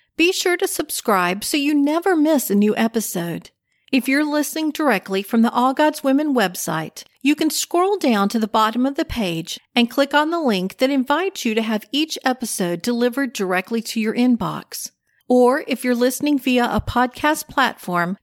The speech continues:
just click on the subscribe button, and if there's a notification option, click that too so you'll be notified each time a new episode is released. While you're at it,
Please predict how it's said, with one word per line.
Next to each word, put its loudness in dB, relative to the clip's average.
just 0
click 0
on 2
the 2
subscribe 0
button, -2
and 4
if 0
there's 2
a 2
notification 0
option, -4
click -2
that 2
too -2
so 0
you'll 2
be 0
notified 0
each -2
time -2
a 2
new 2
episode -2
is -4
released. -4
While 2
you're -2
at 0
it, -8